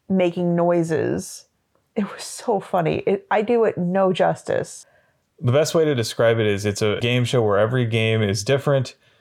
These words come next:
Speaker 2: and the contestants are figuring it out as they go. Some classic episodes that are worth looking into are Yes or No, <laughs> like, which contains an all-time great rant.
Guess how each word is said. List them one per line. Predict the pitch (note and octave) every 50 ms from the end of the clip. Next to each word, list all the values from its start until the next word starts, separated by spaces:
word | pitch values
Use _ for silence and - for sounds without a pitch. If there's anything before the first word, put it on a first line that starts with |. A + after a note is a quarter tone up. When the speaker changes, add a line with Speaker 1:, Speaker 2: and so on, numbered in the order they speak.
| _ _ _ _ _
Speaker 2:
and | - A#2+ A#2+ A#2+ A#2 A#2 A2+ G#2+ G#2 -
the | - A2 A#2
contestants | G#2+ B2 A2 - C#3 C#3+ C3+ - - D3+ C3 -
are | B2+ G#2
figuring | - - - C3 A#2+ B2+ C3+ B2+ A#2+ A#2
it | A2+ G#2
out | G#2+ G#2+ G#2+ G#2
as | G2+ G2 F#2+ -
they | G2 F#2
go. | F2+ G2+ G2+ G2+ G#2+ A2 A2 A2+ A2+ A2 _ _ _ _ _ _ _ - -
Some | - - - B2 G#2+
classic | G#2+ - - C3 C3 B2+ A#2+ - - B2+ A2
episodes | A#2+ A2 G#2+ - B2 A2+ - C3 A#2 A#2 A#2 A2+ G#2+ G#2 -
that | A#2 A2 G2+
are | G#2 G#2+ G#2
worth | G2 G2+ G2+ G#2 A2 A2 A2 - - -
looking | - A2 G#2+ G#2+ G#2+ - A#2 A2 G#2
into | G2+ G2+ G#2 G#2+ G#2 - A#2 A2+ A2+ A#2 A#2 G#2+ - - -
are | G2 F#2 F2+ F2 F2 F2 - _ _ _ _ -
Yes | A#2+ A2+ A2 G#2 - -
or | G#2 G2
No, | G2 G2 G2+ G#2 G#2+ A#2 B2+ C3 B2+ B2 _ _ _ _ _ -
<laughs> | - B2 - - - - - - - - - -
like, | D3 B2 - -
which | D3 B2+ - -
contains | - D3+ C3 - - D3 C#3 C#3 C3+ A#2+
an | C3+ B2
all-time | - B2 B2+ C3+ D3+ - - - C#3 B2 A#2+ A2
great | G#2+ A2+ A2+ A2 G#2+ -
rant. | - G2+ F#2+ F2+ F#2+ G#2+ B2 -